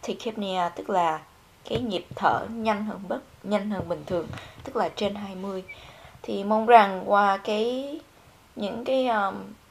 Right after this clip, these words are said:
phần phát âm, phát âm này, à, chúng ta có thể, à, quen thuộc hơn với những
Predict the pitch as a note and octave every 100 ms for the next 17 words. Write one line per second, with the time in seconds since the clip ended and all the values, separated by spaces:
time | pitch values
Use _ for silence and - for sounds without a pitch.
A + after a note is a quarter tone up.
0 | - - G3+ A#3 A#3+ - A3 G#3+ - C#4
1 | - A3 G#3 G3 F#3+ - - - - -
2 | - G3 G#3+ C#4 C4 B3+ C#4+ A3+ D#3 E3
3 | G#3 F#3+ G#3 G#3+ G#3 F#3+ - A3 G#3 G#3
4 | G3+ G#3+ A3+ F3+ F3